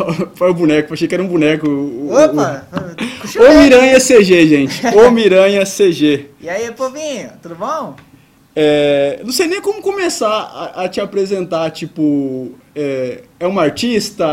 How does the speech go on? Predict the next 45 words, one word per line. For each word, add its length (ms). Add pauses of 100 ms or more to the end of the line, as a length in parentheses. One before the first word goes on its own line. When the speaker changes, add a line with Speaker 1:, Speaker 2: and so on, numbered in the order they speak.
Speaker 1:
é, 840
é 60
uma 140
pessoa, 420
é 80
um 80
personagem, 1160
é 100
um 180
Homem-Aranha, 440
é 20
um 60
Homem-Aranha 340
de 100
Campo 220
Grande, 380
é 20
Speaker 2:
É 80
um 60
Speaker 1:
isso, 100
Speaker 2:
Homem-Aranha 140
Speaker 1:
cada 200
Speaker 2:
de 120
Campo 80
Grande, 340
é 60
um 20
artista, 640
é 80
tudo 340
junto, 300
tudo 80
misturado. 460 (360)
Speaker 1:
Gente, 360
ó, 80
até 240
o 80
final, 280
fiquem 400
até 200
o 60
final 340
do 100
nosso 240
podcast, 760